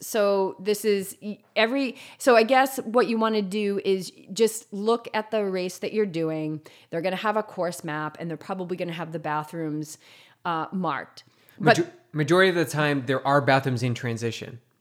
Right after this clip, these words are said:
Speaker 1: Yeah, there's gonna
Speaker 2: So
Speaker 1: be
Speaker 2: as you
Speaker 1: bathrooms
Speaker 2: transition from
Speaker 1: yep.
Speaker 2: swim to bike, there's bathrooms in there. When you transition from, I'm just thinking if there's two different transition zones,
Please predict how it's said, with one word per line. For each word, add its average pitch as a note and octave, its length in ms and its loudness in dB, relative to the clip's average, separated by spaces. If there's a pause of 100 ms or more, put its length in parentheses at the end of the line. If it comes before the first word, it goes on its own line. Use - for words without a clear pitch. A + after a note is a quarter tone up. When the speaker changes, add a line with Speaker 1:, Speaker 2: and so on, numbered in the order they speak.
Speaker 1:
Yeah, A#3 220 4
there's G#3 160 -2
gonna A#3 120 0
Speaker 2:
So C#3+ 80 6
Speaker 1:
be C3+ 60 4
Speaker 2:
as A#2+ 60 -2
you - 40 0
Speaker 1:
bathrooms G3+ 240 6
Speaker 2:
transition D3+ 340 4
from C3+ 160 0
Speaker 1:
yep. C3 80 2
Speaker 2:
swim D3 540 0
to D#3 140 -2
bike, C3 580 4
there's B2+ 180 -4
bathrooms B2 400 0
in A#2+ 80 -4
there. A#2 180 -2
When A#2+ 140 -4
you A#2+ 80 -4
transition B2+ 580 -4
from, A#2 380 -2 (680)
I'm B2 120 -4
just A#2+ 180 -4
thinking A#2+ 240 -4
if A#2 100 -8
there's A2+ 180 -6
two C#3+ 200 -2
different B2 400 -2 (220)
transition B2 500 -4
zones, A2 360 -4